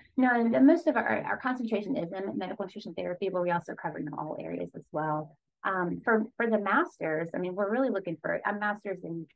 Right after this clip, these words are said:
nutrition in some realm. Um, this is new for us this year. We didn't, we didn't wanna, um, put too many stipulations on, like, it had to be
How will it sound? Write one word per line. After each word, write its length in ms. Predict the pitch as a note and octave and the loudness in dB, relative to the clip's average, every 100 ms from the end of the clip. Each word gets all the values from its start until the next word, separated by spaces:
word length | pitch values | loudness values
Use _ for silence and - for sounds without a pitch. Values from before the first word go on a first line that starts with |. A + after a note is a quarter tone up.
| - | -12
nutrition 280 | E3+ E3+ | -10 -6
in 100 | D#3 | -6
some 240 | D#3 D#3 D#3 | -4 -6 -4
realm. 400 | F#3+ F#3 F3+ F3 _ _ - | -2 -2 -2 -6 _ _ -4
Um, 500 | E3 E3 D#3 D#3 E3 - _ | 0 2 0 -2 -6 -16 _
this 200 | F#3+ G3+ | -6 -4
is 80 | F3 G3 | -4 -4
new 160 | G3 | -6
for 140 | G3 F#3 | -4 -6
us 100 | F3 | -6
this 240 | F3+ - F#3 | -8 -10 -6
year. 220 | F3 E3+ | -4 -4
We 180 | F3 E3+ A3+ | -6 -8 -4
didn't, 360 | G#3 G#3+ - - - - - | 0 0 -2 -12 -20 -20 -14
we 120 | G3+ | -12
didn't 280 | G3 A#3 C4 | -4 -2 -2
wanna, 540 | G#3+ G3+ F#3+ F3 E3 E3 _ _ _ - | -2 -2 0 -2 -2 -4 _ _ _ -12
um, 280 | F3 E3+ D3 | -8 -8 -6
put 200 | F#3+ A3+ | -4 -6
too 180 | - A3+ | -2 2
many 440 | G#3+ G#3 G3 G3 G3 - _ _ - | 2 2 -4 -4 -6 -10 _ _ -6
stipulations 680 | A3+ A3 F#3 F3+ F3 F#3 F#3 | -4 0 0 0 0 -4 0
on, 240 | E3+ E3 | 0 0
like, 200 | E3 E3 | -2 -6
it 80 | F3 | -6
had 160 | F3+ E3+ | -6 -6
to 60 | |
be 260 | E3 D#3+ | -6 -6